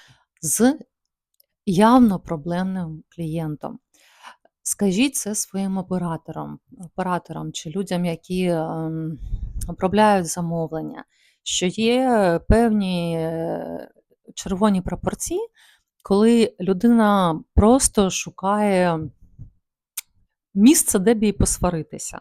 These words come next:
Це куча якихось там уточнень, це якісь дурні питання,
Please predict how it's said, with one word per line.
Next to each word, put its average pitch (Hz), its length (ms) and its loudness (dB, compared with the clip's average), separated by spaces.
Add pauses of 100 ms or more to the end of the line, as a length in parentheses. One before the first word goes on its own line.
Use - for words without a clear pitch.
(800)
Це 208 300 -4
куча 262 420 -2
якихось 247 520 2
там 226 240 4
уточнень, 180 960 0
це - 200 -8
якісь 220 480 -6
дурні 233 400 2
питання, 160 1000 -2